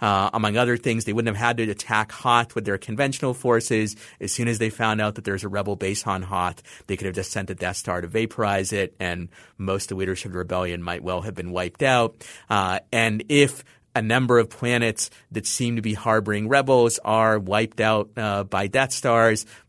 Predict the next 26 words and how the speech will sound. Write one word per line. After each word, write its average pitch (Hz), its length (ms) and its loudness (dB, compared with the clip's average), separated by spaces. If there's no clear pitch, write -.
other 113 300 6
planets 110 580 -4
will 107 140 -2
get 104 240 -2
the 107 80 -4
message. 110 500 0
It - 20 -6
would 98 60 -4
be 98 120 -4
less 107 280 -2
likely 107 220 -2
to 107 40 -12
be 104 120 -2
willing 101 320 -4
to 98 80 -6
host 98 340 -6
rebels. 98 380 -2
It 101 40 -8
would 95 80 -8
be 98 80 -10
more 95 240 -6
willing 95 220 -6
to 92 60 -10
turn 95 240 -8
them 110 100 -4
over. 120 380 4